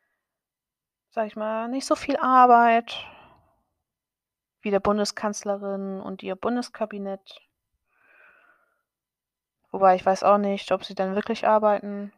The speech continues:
die Leute. Und wenn es möglich ist, geht unser Bundespräsident als Vertreter unseres Landes dann auf Reisen,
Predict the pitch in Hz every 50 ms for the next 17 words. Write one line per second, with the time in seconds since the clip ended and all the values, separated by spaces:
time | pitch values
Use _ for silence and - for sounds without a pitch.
0 | - - 208 202 202 202 196 196 - 202 202 202 202 _ _ _ _ _ _ _
1 | _ _ _ _ _ _ _ _ _ _ _ _ _ _ _ _ _ _ _ _
2 | _ _ _ _ _ _ _ _ _ _ _ - 208 202 196 196 202 202 196 202
3 | - - - - - - 214 208 185 185 - - 226 254 - - 240 226 - -
4 | - 208 202 202 - - - - - - - - - - - - - 214 208 -
5 | - - - 220 208 196 190 190 - 220 214 202 196 - _ - - 196 190 196
6 | 190 185 190 185 185 185 - 185 185 - - - 190 - - - 247 277 269 -
7 | 247 240 240 240 - 202 190 185 - 180 180 - - - 185 185 185 185 196 -
8 | - 180 180 175 180 - - - - - - _ - - - - - - 226 226
9 | 233 233 233 226 214 214 214 214 214 208 208 208 208 _